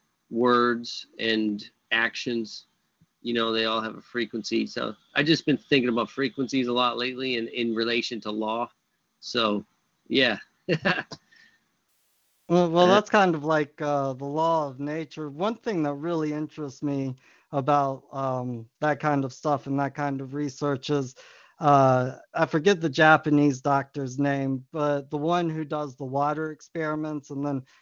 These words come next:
Speaker 2: people came out and said, "Ah, you know, those are faked." And then a bunch of people started doing the rice experiments in their home
Speaker 1: Yep.
Speaker 2: where they, uh, you know, cook rice, and then they put it in two separate containers,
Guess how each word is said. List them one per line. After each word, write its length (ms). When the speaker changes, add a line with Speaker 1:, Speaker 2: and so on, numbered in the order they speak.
Speaker 2:
people 280
came 320
out 240
and 100
said, 260
"Ah, 300
you 140
know, 280
those 360
are 80
faked." 420
And 180
then 300
a 120
bunch 320
of 100
people 320
started 360
doing 260
the 80
rice 420
experiments 800
in 140
their 180
home 240
Speaker 1:
Yep. 100
Speaker 2:
where 340
they, 420
uh, 320
you 160
know, 320
cook 320
rice, 560
and 180
then 140
they 100
put 220
it 100
in 80
two 220
separate 420
containers, 720